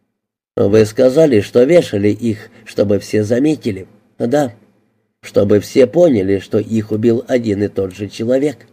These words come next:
"Да". "Но зачем вам это, мистер Лайтл?" "Это все? Потому что если все..." "Мистер Лайтл,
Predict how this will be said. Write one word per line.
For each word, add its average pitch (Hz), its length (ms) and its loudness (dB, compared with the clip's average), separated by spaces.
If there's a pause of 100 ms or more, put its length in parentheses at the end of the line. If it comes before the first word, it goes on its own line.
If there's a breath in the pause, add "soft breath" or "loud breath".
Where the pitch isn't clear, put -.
(360 soft breath)
"Да". 127 340 0 (800)
"Но 110 240 0
зачем 113 480 2
вам 101 220 0
это, 104 300 -4
мистер 101 380 -4
Лайтл?" 123 460 -4 (840)
"Это 127 380 2
все? 160 360 0 (560 soft breath)
Потому 110 440 2
что 123 220 0
если 120 440 0
все..." 156 320 0 (600)
"Мистер 104 540 0
Лайтл, 117 500 0